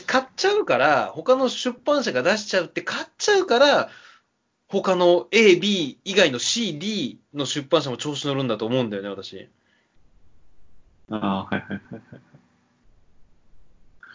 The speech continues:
Speaker 1: だから、あの、
Speaker 2: いや、買うのやめよう。
Speaker 1: スラムダンクでね、そう、
Speaker 2: うん。
Speaker 1: 今、新装完全版みたいなのが出てるんですよ。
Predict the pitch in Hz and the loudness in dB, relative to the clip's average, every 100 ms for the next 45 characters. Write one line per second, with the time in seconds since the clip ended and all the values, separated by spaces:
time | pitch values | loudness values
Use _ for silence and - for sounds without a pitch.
0 | _ _ _ _ _ _ _ _ - 110 | _ _ _ _ _ _ _ _ -14 -8
1 | 101 95 95 98 98 101 123 110 202 202 | -4 -4 -6 -6 -6 -4 2 6 8 8
2 | 220 220 - 98 - 147 208 _ _ _ | 6 4 0 -10 -10 -10 -10 _ _ _
3 | _ _ _ - 117 104 87 95 90 95 | _ _ _ -12 -6 -4 -4 -6 -6 -6
4 | 101 151 123 - 185 208 - 220 214 214 | -6 -2 -2 0 0 0 2 0 2 2
5 | 208 214 208 214 208 107 113 185 247 143 | 4 4 4 4 2 0 2 4 4 4
6 | 104 - 92 71 | 0 -8 -12 -12